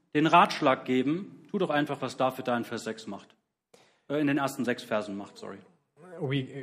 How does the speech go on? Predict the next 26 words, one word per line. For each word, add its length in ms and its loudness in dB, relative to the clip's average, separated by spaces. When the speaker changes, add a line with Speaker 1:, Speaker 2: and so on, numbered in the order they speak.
Speaker 2:
we, 340 -4
as 180 -4
we 140 -2
are 160 -2
giving 300 2
counsel 400 0
to 80 2
others, 440 2
we 120 -4
could 180 -2
just 160 -4
say, 160 -2
"Well, 160 -2
do 200 -8
what 140 -8
David 260 -6
does 160 -2
in 80 -2
the 60 -6
first 260 0
six 160 -6
verses." 520 -4
Speaker 1:
Schau 200 4
auf 120 6
den 140 2
Herrn. 320 6